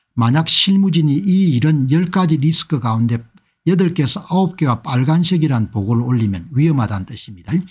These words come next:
빨간색을 좀 노란색으로 바꿔라고 합니다. 그래서 노랑으로 바꿔서 한 번 더 보고가 올라가면은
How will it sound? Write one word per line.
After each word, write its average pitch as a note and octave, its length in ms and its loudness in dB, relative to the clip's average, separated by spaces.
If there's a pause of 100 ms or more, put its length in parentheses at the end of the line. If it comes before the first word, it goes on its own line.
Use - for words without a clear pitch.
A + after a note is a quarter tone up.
(720)
빨간색을 F3+ 640 2
좀 C#3 200 2
노란색으로 D#3+ 600 2
바꿔라고 A2+ 580 0
합니다. F#2 460 -10
그래서 D#3 260 0
노랑으로 E3 500 2
바꿔서 B2+ 380 -2
한 C#3+ 180 0
번 G3 180 2
더 F#3 160 0
보고가 B2+ 380 0
올라가면은 B2+ 680 0